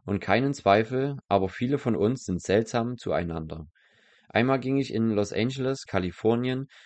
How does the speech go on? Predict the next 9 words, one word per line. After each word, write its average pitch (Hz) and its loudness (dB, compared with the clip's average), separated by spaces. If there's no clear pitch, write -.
die 95 -8
Straße 120 0
hinunter 123 2
und 107 0
sah 110 4
eine 98 0
sehr 107 0
seltsame 107 0
Person, 95 0